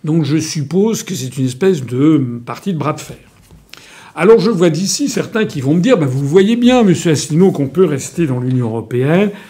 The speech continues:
et n'en faire qu'à sa tête. » Alors je dirais non, parce que c'est un exemple, un exemple.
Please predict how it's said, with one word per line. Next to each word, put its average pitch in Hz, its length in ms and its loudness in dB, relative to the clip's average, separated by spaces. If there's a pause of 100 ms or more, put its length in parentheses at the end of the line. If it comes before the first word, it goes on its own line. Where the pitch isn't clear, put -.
(280)
et 131 100 -10
n'en 139 140 -2
faire 214 220 0
qu'à 170 100 0
sa - 160 0
tête. » - 420 -14 (300)
Alors 127 160 -6
je 123 140 -8
dirais 131 280 -2
non, 160 300 4 (460)
parce - 160 -14
que 165 160 2
c'est - 340 -10
un 208 320 2
exemple, 135 680 0 (680)
un 196 220 4
exemple. 151 560 -2